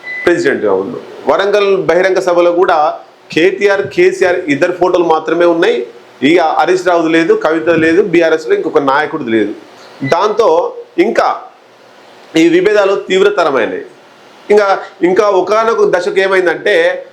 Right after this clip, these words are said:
బీఆర్ఎస్కి సంబంధించి హరీష్ రావు, కవిత ఆ బీఆర్ఎస్ పార్టీలోకి వెళ్ళి వచ్చి పాత టీఆర్ఎస్ పార్టీ ఏదైతే ఉందో దాన్ని మళ్ళీ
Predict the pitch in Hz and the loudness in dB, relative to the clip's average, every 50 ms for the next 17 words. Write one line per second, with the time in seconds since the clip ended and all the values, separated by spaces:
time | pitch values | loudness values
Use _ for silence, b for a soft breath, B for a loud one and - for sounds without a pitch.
0 | - - _ _ 104 107 104 139 175 208 220 220 214 214 202 - - - - - | -20 -20 _ _ -18 -4 0 2 2 2 2 4 2 2 2 0 -4 -10 -4 -4
1 | 175 165 165 170 165 165 160 160 - - 196 190 175 165 175 175 175 - - - | -4 -2 -2 -2 0 0 -2 -2 -2 -2 0 2 2 2 2 0 -2 -6 -4 -2
2 | 117 139 165 214 208 - - 190 190 180 175 175 175 190 - - 139 139 - - | -2 0 0 0 -2 -2 -2 0 2 2 2 2 2 2 2 2 -2 -4 -8 -14
3 | - - - - 151 156 175 202 185 - 165 123 101 90 - - - 117 117 117 | -18 -16 -4 -2 -2 0 0 -2 -2 0 0 0 0 -2 -4 -4 -4 -6 -2 0
4 | 139 165 190 208 220 - - - 185 175 139 143 160 160 170 160 156 151 147 147 | 0 0 2 0 -2 -4 -2 -2 -2 -2 0 -4 -2 -2 0 0 2 2 2 2
5 | 151 151 151 - 202 185 156 151 156 156 - - - - - - - - - - | 0 0 0 0 0 2 2 0 -2 -4 -6 -10 -16 -20 -20 -20 -20 -20 -20 -20
6 | - - - 151 180 220 233 247 240 240 - 214 208 208 202 202 202 196 - - | -20 -4 -2 0 0 0 0 -2 -4 -4 -2 0 2 2 2 0 0 -2 -4 -4
7 | - 175 170 175 175 - 180 175 175 175 170 165 - - 156 156 143 151 160 170 | -2 0 0 0 -2 0 2 2 4 4 2 2 2 0 0 2 2 2 0 2
8 | 180 165 143 139 151 160 - 151 127 120 120 147 165 185 202 208 208 202 180 170 | 2 2 2 0 -2 -4 -6 -8 -14 -4 -2 -2 0 0 0 2 2 2 2 2
9 | 165 175 185 175 156 165 170 170 | 0 0 0 0 0 0 -2 -4